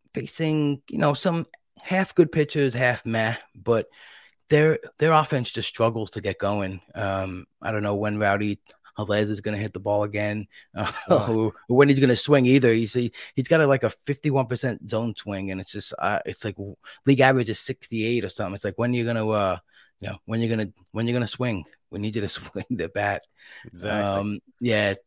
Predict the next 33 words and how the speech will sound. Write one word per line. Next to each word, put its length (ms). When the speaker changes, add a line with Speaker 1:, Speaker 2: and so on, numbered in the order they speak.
Speaker 1:
Texas, 420
of 140
course, 400
is 160
just, 400
you 60
know, 220
loaded. 640
They're 160
going 180
to 60
Boston, 480
Washington, 800
so 180
I 20
think 160
they're 140
gonna 160
put 180
up 220
their 360
accustomed 760
runs, 600
you 100
know, 300
uh, 560
and 340
m-, 240
maybe 280
even 260
some 140
more. 340
Speaker 2:
Yeah, 220